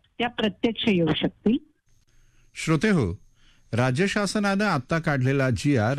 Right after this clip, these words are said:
Speaker 2: जरी कोरोनाबाधित महिला रुग्णांच्या उपचाराच्या वेळी घ्यावयाच्या दक्षतेविषयी आहे, तरीही इतर वेळी आणि एकूणच वैद्यकीय सुविधा निर्माण करताना महिलांच्या सुरक्षेविषयी जाणवणाऱ्या समस्यांचा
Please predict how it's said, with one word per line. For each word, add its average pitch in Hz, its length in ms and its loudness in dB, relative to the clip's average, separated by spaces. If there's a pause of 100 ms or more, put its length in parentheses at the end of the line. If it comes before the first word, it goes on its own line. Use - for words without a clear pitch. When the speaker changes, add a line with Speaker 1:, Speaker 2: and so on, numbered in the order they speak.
(120)
Speaker 2:
जरी 127 240 0
कोरोनाबाधित 147 800 0
महिला 127 380 2
रुग्णांच्या 110 600 0
उपचाराच्या 110 720 0
वेळी 113 240 2
घ्यावयाच्या 101 640 0
दक्षतेविषयी 92 880 -2
आहे, 104 380 0 (460)
तरीही 143 400 0 (300)
इतर 202 320 0
वेळी 135 320 0
आणि 147 200 0
एकूणच 170 500 0
वैद्यकीय 143 580 0
सुविधा 135 420 0
निर्माण 113 400 2
करताना 120 600 0
महिलांच्या 127 640 0
सुरक्षेविषयी 120 840 0
जाणवणाऱ्या 98 600 2
समस्यांचा 127 760 0